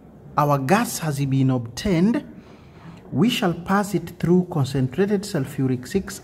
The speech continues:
acid to dry it. And then finally, we collect a dry sample in a gas jar by the downward delivery method.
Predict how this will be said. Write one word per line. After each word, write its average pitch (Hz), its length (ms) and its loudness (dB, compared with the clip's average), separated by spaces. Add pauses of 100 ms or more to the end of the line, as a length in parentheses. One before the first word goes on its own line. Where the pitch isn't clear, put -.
acid 180 440 -2
to 147 140 2
dry 143 420 2
it. 101 400 -2 (540)
And 127 120 2
then 147 140 4
finally, 120 720 2 (320)
we 123 120 2
collect 135 580 2
a 120 80 2
dry 135 340 2
sample 165 680 2 (680)
in 226 420 2
a 127 80 2
gas 131 380 0
jar 110 440 -2 (360)
by 110 440 2 (380)
the 107 440 -2 (560)
downward 113 680 4 (180)
delivery 101 800 0 (680)
method. 107 680 -4